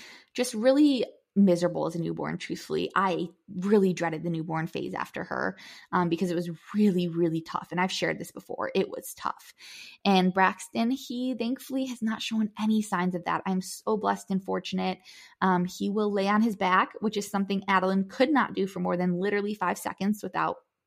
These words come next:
freaking out. Um, he is so snuggly. He does not cry or fuss unless he wants to nurse, which I will say he nurses every hour.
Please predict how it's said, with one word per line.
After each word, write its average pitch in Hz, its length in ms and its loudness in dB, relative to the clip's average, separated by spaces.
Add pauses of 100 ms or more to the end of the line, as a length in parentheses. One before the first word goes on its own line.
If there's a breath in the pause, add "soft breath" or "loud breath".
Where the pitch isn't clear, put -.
(160)
freaking 294 320 0
out. - 360 0 (500 loud breath)
Um, 185 380 6
he 196 520 -6
is 185 280 0
so 214 260 0
snuggly. 185 640 0
He 202 160 -8
does 208 160 0
not 190 300 0
cry 190 300 -2
or 185 100 -2
fuss 185 340 -4
unless 185 300 -2
he - 160 -8
wants 185 240 -2
to 185 80 -2
nurse, 170 360 -2
which 196 200 -6
I 185 80 0
will 185 160 -2
say 175 260 -2
he 175 140 -4
nurses 170 280 -6
every 196 220 -4
hour. - 380 -2